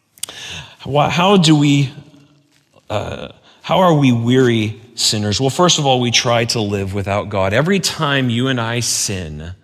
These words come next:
we're trying to live without Him. We're trying to,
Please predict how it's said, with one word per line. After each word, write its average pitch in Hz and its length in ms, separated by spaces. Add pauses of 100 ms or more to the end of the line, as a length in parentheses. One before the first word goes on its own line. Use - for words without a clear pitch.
(440)
we're 123 140
trying 156 640
to - 160
live 117 420
without 98 380
Him. 87 560 (1200)
We're 113 60
trying 160 340
to, 143 180